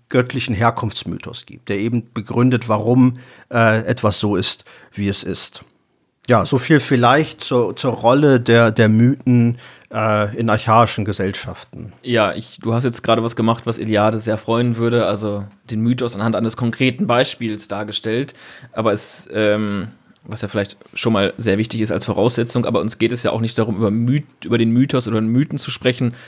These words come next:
Speaker 2: sondern um Iliades Deutung, weil Mythen wurden auch schon vor Iliade, äh, aufgeschrieben und, äh, interpretiert und so weiter und so fort.
Speaker 1: Ja.
Speaker 2: Und das Neuartige oder warum Iliade ja auch eine Sonderstellung hat in der Religionswissenschaft oder in der Philosophie, vielleicht sogar in der Religionsphilosophie,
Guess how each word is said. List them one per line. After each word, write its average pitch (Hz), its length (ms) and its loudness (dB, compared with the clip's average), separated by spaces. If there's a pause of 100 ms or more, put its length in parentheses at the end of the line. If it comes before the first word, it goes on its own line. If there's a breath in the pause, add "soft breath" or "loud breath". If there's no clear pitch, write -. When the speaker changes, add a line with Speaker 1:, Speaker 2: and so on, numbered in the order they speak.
(140)
Speaker 2:
sondern 120 640 2
um 117 380 0
Iliades 107 460 0
Deutung, 110 420 -4
weil 101 120 -8
Mythen 120 480 -2
wurden 117 220 0
auch 113 140 -4
schon 117 160 -4
vor 127 160 2
Iliade, 92 580 -2 (400 loud breath)
äh, 98 240 -2
aufgeschrieben 104 720 -4
und, - 460 -12
äh, 69 100 -10
interpretiert 104 580 -10
und 107 80 -10
so 92 120 -10
weiter 95 180 -6
und 95 60 -8
so 98 100 -12
fort. 117 220 -2
Speaker 1:
Ja. 98 200 0 (280 loud breath)
Speaker 2:
Und 104 280 -6
das 104 140 -4
Neuartige 117 680 0
oder 110 220 -4
warum 113 260 -2
Iliade 110 440 -4
ja 113 100 -2
auch 113 160 -6
eine 104 200 -6
Sonderstellung 110 640 -2
hat 117 220 -4
in 110 140 -10
der - 160 -8
Religionswissenschaft 104 960 -6
oder 90 180 -4
in 92 120 -2
der 92 240 -6
Philosophie, - 640 0
vielleicht 110 340 0
sogar 110 140 0
in 101 60 2
der 104 100 0
Religionsphilosophie, 110 880 -2